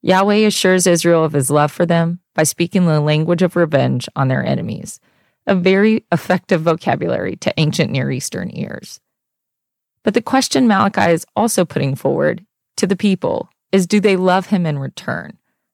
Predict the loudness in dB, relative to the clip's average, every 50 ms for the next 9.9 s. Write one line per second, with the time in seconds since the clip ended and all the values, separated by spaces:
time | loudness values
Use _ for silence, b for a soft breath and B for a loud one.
0 | _ _ _ _ _ _ _ 0 2 2 4 4 4 4 4 4 2 0 0 0
1 | 0 0 0 0 -2 -2 -4 -2 0 2 2 2 0 -2 -6 -10 -14 _ -4 -4
2 | -4 -4 -6 -6 -6 -4 -4 -2 -2 -4 -4 -6 -8 -14 -16 -16 -16 -16 -18 _
3 | _ _ _ _ _ _ _ _ _ _ _ _ _ _ _ _ _ _ _ 0
4 | 2 4 4 4 4 4 4 4 2 0 -4 -2 -2 -2 -2 -2 -2 -4 -2 0
5 | 0 0 0 -2 -2 -2 -2 -2 -2 -2 -2 -2 -6 -4 -2 -2 -2 -2 -2 -2
6 | -2 0 0 0 0 0 -2 -2 -2 -2 -2 0 -2 -2 -4 -4 -2 -2 0 0
7 | 0 -2 -2 -2 -2 0 0 0 0 0 0 0 0 0 -2 -4 _ _ _ _
8 | 0 2 2 2 2 2 0 -2 -4 _ _ _ _ _ _ _ -6 -4 -2 -2
9 | -2 -2 0 0 0 2 2 0 0 0 -2 -2 0 2 2 4 2 0